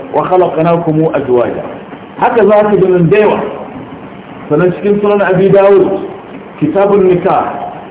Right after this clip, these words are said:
hadisi mai lamba dubu biyu da hamsin. Haka Nasa'i ya rawaito, manzon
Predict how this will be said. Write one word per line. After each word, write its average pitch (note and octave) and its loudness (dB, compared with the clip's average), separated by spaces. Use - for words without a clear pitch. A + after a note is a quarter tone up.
hadisi G3 -2
mai F3+ 2
lamba F3 0
dubu F#3 4
biyu G3 2
da C3 -2
hamsin. G#2 -6
Haka G3+ 0
Nasa'i F#3+ 2
ya G3+ 6
rawaito, F#4+ 4
manzon F3 4